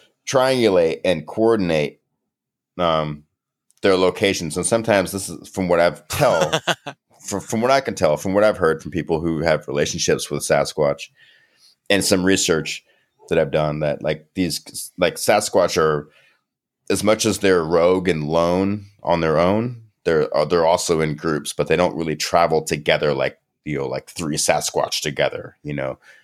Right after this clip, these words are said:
Speaker 1: So
Speaker 2: Yeah, they
Speaker 1: they'll
Speaker 2: gotta cover
Speaker 1: triangulate their
Speaker 2: ground.
Speaker 1: locations by knocking on trees in specific type of patterns and different type of configurations that they'll do these tree knocks.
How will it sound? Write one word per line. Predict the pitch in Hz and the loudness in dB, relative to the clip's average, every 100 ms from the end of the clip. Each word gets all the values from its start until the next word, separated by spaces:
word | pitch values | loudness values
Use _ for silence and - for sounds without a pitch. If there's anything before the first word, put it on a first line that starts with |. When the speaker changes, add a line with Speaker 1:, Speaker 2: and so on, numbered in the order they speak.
| _ | _
Speaker 1:
So | - 90 | -2 0
Speaker 2:
Yeah, | |
they | 107 | 2
Speaker 1:
they'll | 110 | 2
Speaker 2:
gotta | 101 | 2
cover | 107 98 | 2 2
Speaker 1:
triangulate | 113 117 | 2 2
their | 98 82 - 80 | 2 0 0 2
Speaker 2:
ground. | |
Speaker 1:
locations | 80 76 101 98 - 78 76 | 2 0 2 2 0 -4 -2
by | 73 | 0
knocking | 76 78 80 - 73 65 | 2 2 0 0 -2 -2
on | 67 69 | -6 -6
trees | - 82 73 - | -2 0 0 -2
in | 73 | -4
specific | - 73 - 82 73 - | -4 -4 -2 -2 -2 -2
type | 78 69 | -2 -2
of | 64 - | -4 -4
patterns | 80 78 76 69 64 - | 0 2 2 -2 -6 -10
and | 73 69 | -8 -6
different | 76 71 - _ | -8 -10 -12 _
type | - 78 71 | -2 -2 -2
of | 69 - - | -6 -8 -8
configurations | 76 - 80 73 76 82 - 69 73 | -6 -2 0 2 2 2 0 -4 -6
that | - | -4
they'll | 69 | -4
do | - - 78 | -6 -6 -4
these | 71 69 - | -4 -6 -6
tree | - 104 | -2 0
knocks. | 90 71 - - - - | 2 -2 -6 -14 -12 -14